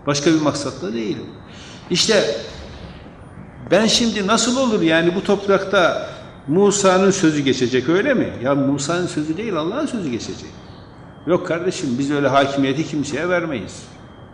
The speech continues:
Onun için "Ene rabbukumul ala" diye bağırdı. "Ben sizin en yüce efendinizim." dedi.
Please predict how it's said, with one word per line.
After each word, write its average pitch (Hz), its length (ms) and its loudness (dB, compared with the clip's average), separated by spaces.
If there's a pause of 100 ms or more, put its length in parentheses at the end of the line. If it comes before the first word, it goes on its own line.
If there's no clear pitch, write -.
(800)
Onun 190 180 4
için 208 280 2
"Ene 175 220 6
rabbukumul 160 560 2
ala" 143 440 4
diye 131 200 4
bağırdı. 113 380 4
"Ben 143 120 4
sizin 147 300 2
en 151 140 2
yüce 139 220 4
efendinizim." 123 680 0
dedi. - 280 -12